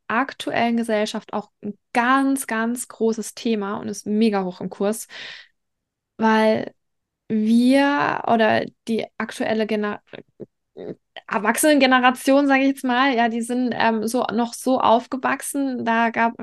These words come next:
war das schon sein Tool und das ganze, ähm, ja, s-, sehr viel achtsamer und bewusstere Leben, damals noch nicht so krass in der <laughs> Erziehung mit drin.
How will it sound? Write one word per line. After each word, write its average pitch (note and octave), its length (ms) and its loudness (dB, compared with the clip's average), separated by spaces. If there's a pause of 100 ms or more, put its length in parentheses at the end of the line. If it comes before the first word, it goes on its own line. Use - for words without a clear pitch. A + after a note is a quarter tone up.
(200)
war A#3 160 0
das - 400 -4
schon A#3+ 260 -2
sein A3+ 340 0
Tool D#4+ 340 4
und B3+ 340 2
das B3+ 140 -6
ganze, B3 560 2 (600)
ähm, A3+ 600 6 (360)
ja, A#3 320 6
s-, A#3 180 -6 (760)
sehr B3 400 2
viel B3+ 220 0
achtsamer B3 480 0
und A3 180 -2
bewusstere C#4 500 2
Leben, C4+ 340 2
damals A#3 280 2
noch A#3+ 120 -2
nicht B3+ 200 0
so C4 120 0
krass C4 440 0
in B3 140 0
der A#3+ 100 4
<laughs> A#3 40 6
Erziehung D4+ 480 4
mit D4+ 300 2
drin. B3+ 200 0